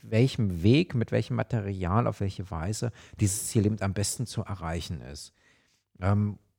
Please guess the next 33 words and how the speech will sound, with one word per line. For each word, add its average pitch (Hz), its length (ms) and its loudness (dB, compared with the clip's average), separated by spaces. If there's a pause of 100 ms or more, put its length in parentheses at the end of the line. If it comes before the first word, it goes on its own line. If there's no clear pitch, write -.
(140)
und 131 120 -2
auch 123 80 4
da 131 160 10
sind 139 160 6
wir 131 80 10
immer 123 140 10
mit 117 160 4
einer 113 80 4
großen 127 320 2
Offenheit 110 480 2
in 92 100 -2
die 87 100 -4
Gespräche 92 580 -4
gegangen 92 340 -2
und 92 140 2
haben 131 120 6
auch 98 220 -2
gerne 135 400 8
eben, 107 240 2 (460)
äh, 110 240 10
das 110 160 2
Know-how 117 500 6
aus 87 160 0
diesen 98 260 0
Seiten, 95 800 -2
ähm, 98 440 6
einbezogen. 80 880 0 (300)
Ja, 95 120 -10
also 98 220 -8
wir 98 80 -4
wollten 104 220 -4
nicht 107 180 -4
nur 104 300 2